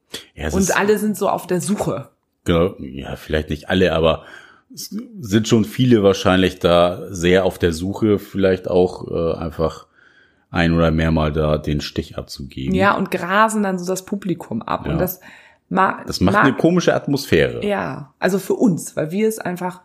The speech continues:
Speaker 2: nicht mögen. Für Leute, ne, die, die genau das ja suchen, ist es natürlich genau das Richtige.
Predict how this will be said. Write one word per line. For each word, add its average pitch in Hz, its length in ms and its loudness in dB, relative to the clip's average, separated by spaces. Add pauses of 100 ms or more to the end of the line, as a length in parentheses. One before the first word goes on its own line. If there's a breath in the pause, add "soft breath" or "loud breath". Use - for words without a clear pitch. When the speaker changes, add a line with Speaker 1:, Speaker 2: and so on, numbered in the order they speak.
Speaker 2:
nicht 180 300 -2
mögen. 143 320 -2
Für - 160 0
Leute, 240 500 2
ne, 226 140 -4
die, 196 260 -8
die 180 220 -10
genau 180 380 0
das - 280 -2
ja 165 140 2
suchen, 240 320 0
ist 170 180 -6
es 185 60 -12
natürlich 196 400 -8
genau 220 440 0
das 240 280 -4
Richtige. 143 640 -6